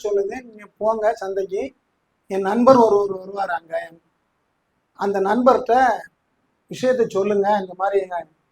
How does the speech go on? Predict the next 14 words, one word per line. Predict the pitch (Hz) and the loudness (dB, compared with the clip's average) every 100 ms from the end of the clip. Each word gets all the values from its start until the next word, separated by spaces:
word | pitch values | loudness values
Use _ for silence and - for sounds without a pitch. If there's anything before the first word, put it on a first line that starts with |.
| _ _ _ _ _ | _ _ _ _ _
அஹ், | 175 165 151 151 151 147 143 _ _ _ _ _ _ _ _ _ _ _ | -8 -6 -6 -8 -6 -8 -10 _ _ _ _ _ _ _ _ _ _ _
நான் | 180 185 220 | -4 2 4
வளர்க்குற | 214 226 220 208 | 4 4 0 -4
கிளி | 233 240 | -2 -4
தங்க | 208 202 233 233 | -4 -4 -4 -4
கூண்டுல | 254 240 226 | -2 0 2
வளருது | 196 202 202 185 202 196 _ _ _ _ _ _ _ _ - | 2 2 2 -2 -6 -6 _ _ _ _ _ _ _ _ -2
அப்படின்னு | 185 - 196 220 | -2 0 0 -2
சொல்லுங்க" | 220 190 208 196 175 180 151 139 _ _ _ _ _ _ _ _ _ _ | -2 -2 -2 -2 -2 -2 -4 _ _ _ _ _ _ _ _ _ _ _
அப்படின்னு | 190 180 202 | -6 -2 -2
சொல்லி | 202 196 202 | 2 6 6
விடும் | 165 | 4
அந்த | 156 151 | 0 -8
கிளி. | 160 | -8